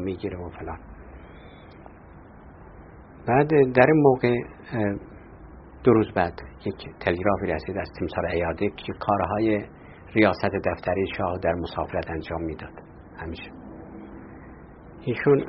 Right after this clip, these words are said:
اه، تلگرافش این بود که اعلیحضرت، اه، همایونی،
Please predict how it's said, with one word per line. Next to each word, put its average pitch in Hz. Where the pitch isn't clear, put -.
اه، 101
تلگرافش 101
این 104
بود 101
که -
اعلیحضرت، 87
اه، 87
همایونی، 90